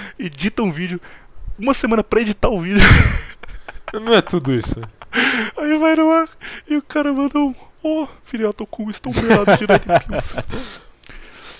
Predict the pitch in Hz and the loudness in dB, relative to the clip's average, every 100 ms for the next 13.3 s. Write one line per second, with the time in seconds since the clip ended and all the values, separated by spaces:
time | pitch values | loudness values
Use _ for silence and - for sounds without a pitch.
0 | _ - 220 180 175 123 104 101 117 - | _ -2 2 2 2 -2 -2 -8 -12 -14
1 | - _ _ 175 185 185 - - - - | -20 _ _ -4 0 0 -2 -2 -2 -4
2 | - - - - - - - 135 170 165 | -10 -16 -14 -16 -18 -16 -10 0 2 2
3 | 151 131 131 123 - 123 120 117 117 - | 0 0 -2 -2 -10 -12 -10 -10 -10 -10
4 | - 294 262 233 214 - - 180 - 247 | -8 -6 -6 -10 -14 -14 -8 -8 -6 -6
5 | 208 233 214 220 208 - 185 - 185 185 | -2 -2 -2 -2 -4 -4 -6 0 0 0
6 | 175 151 180 233 233 196 180 190 196 202 | -2 -4 -4 -2 -2 -2 -4 -6 -6 -6
7 | 190 160 - 190 190 170 170 147 156 180 | -8 -8 -10 -4 -4 -4 -8 -10 -10 -10
8 | 180 131 - 160 143 151 147 160 151 170 | -8 -10 -12 -14 -8 -6 -6 -6 -8 -8
9 | 202 - 156 135 - - - 180 214 151 | -8 -8 -8 -8 -10 -12 -12 -8 -4 -2
10 | 131 135 - 156 - 147 - - 127 - | -4 -6 -10 -10 -10 -8 -8 -10 -10 -6
11 | 160 165 127 - 120 - - - - - | -6 -4 -6 -8 -14 -16 -20 -20 -20 -12
12 | - 143 190 190 175 165 180 - 156 139 | -8 -4 -2 -2 -2 -4 -4 -6 -8 -8
13 | 175 180 | -4 -4